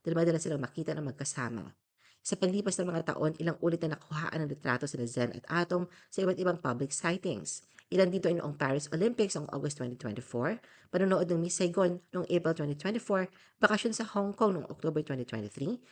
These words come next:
at pagsali sa isang reunion kasama ang A B I C B N colleagues noong February twenty twenty-five. Lalong naging malinaw ang kanilang koneksyon nang mag-guest si Atom sa interview ni A B I C B N anchor Casey Constantino noong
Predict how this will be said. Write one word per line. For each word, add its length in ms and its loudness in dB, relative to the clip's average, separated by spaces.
at 160 -2
pagsali 480 0
sa 80 -2
isang 160 0
reunion 480 2
kasama 400 -2
ang 80 -8
A 160 -2
B 80 0
I 80 -2
C 160 -2
B 80 -6
N 160 -4
colleagues 480 0
noong 160 -4
February 560 0
twenty 160 -6
twenty-five. 640 -4
Lalong 240 6
naging 160 0
malinaw 400 4
ang 160 -8
kanilang 240 -2
koneksyon 480 -2
nang 80 -2
mag-guest 320 -2
si 80 -6
Atom 320 -4
sa 160 -8
interview 400 0
ni 160 -2
A 80 -2
B 80 -2
I 160 0
C 160 -2
B 80 -2
N 160 0
anchor 320 2
Casey 400 0
Constantino 640 -2
noong 160 -2